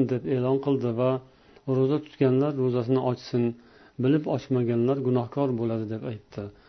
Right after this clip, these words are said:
Biz ro'zani ochmadik. Biz ochmaganimiz uchun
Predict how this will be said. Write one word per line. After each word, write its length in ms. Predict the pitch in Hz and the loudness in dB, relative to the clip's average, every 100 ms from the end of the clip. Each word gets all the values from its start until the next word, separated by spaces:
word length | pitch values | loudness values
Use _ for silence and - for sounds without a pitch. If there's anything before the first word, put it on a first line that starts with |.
| - _ - | -20 _ -2
Biz 200 | 135 151 | 0 0
ro'zani 380 | 131 131 127 135 | 2 2 4 2
ochmadik. 580 | 139 139 135 117 104 104 - - - _ | 0 0 0 0 -2 -10 -16 -20 -20 _
Biz 160 | 131 147 | -2 0
ochmaganimiz 680 | 156 135 131 123 123 123 139 | -2 -4 -2 0 0 0 0
uchun 240 | 123 - | -2 0